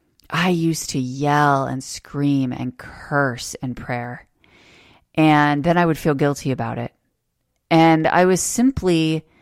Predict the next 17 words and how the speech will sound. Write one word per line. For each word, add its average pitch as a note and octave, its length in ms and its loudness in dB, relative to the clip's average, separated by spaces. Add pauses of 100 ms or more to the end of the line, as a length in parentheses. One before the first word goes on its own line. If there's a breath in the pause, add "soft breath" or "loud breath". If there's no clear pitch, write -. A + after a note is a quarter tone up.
(180 soft breath)
I - 60 0
was E3+ 200 4
angry. D#3+ 580 0 (180)
I - 80 2
was E3 140 4
so D3+ 420 2
angry C3 600 -4 (540 soft breath)
because D#3 680 2 (680)
this D#3+ 260 0
event D#3+ 400 2
had D#3+ 120 0
unfolded C#3+ 460 0
in C3+ 80 0
my C3 120 -2
life C3+ 400 0
that C3+ 220 -4
I C#3 500 -2